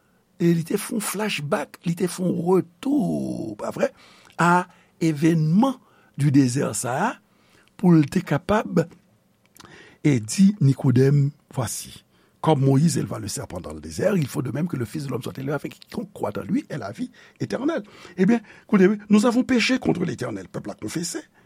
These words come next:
Prie l'Éternel, ça veut dire, ils ont invoqué le nom du Seigneur pour sauver eux de situation, hein. Et puis, la Bible dit, et le passage là continue, elle dit, Moïse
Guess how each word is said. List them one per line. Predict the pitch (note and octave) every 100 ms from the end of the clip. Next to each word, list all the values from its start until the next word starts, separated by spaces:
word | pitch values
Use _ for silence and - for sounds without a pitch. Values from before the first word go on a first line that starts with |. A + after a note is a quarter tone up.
| _ _
Prie | - B3 D4
l'Éternel, | A#3+ G3+ - G3+ F3+
ça | B2+
veut | B2
dire, | B2+ B2+ - _ _ _ -
ils | D#3
ont | - C#3+
invoqué | A#2 C3 C#3 - A#3+ - - _
le | D3+ C#3+
nom | -
du | D3
Seigneur | G#2+ B2 G#3 C#4 - - _
pour | - -
sauver | - D3+ C3 F#3+
eux | D#4+ - _ _
de | G#2
situation, | - - - - A3 E4
hein. | F4 _ _ _ _ _ _ _ _ _
Et | D3
puis, | D3 A#3+ D#4+ _ _ _ -
la | C#3
Bible | B2 C#3
dit, | C3 G#3+ D4
et | - A3+ F#3+
le | E3+
passage | - B2+ - G#2+
là |
continue, | - - D3 G3
elle |
dit, | F3 F3
Moïse | D#3+ G#3 C4+ A#3